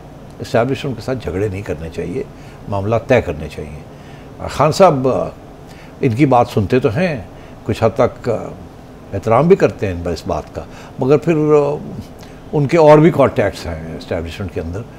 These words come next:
जहाँ से फिर थोड़ी बहुत handling भी होती है। तो खान साहब फिर अपना भी रास्ता निकालने की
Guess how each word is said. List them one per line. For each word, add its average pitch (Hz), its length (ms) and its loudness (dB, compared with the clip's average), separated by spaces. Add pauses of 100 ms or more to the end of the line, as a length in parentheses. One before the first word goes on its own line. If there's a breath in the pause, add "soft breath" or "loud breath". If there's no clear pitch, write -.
(260 loud breath)
जहाँ 110 200 4
से 117 140 -2
फिर 107 440 -4
थोड़ी 113 120 -2
बहुत 107 180 -4
handling 92 380 -4
भी 92 60 -4
होती 82 260 -8
है। 82 100 -12 (560 loud breath)
तो - 60 2
खान 131 200 0
साहब 147 160 4
फिर 139 100 2
अपना 135 260 0
भी 127 120 4
रास्ता 101 360 -2
निकालने 82 440 -8
की - 120 -14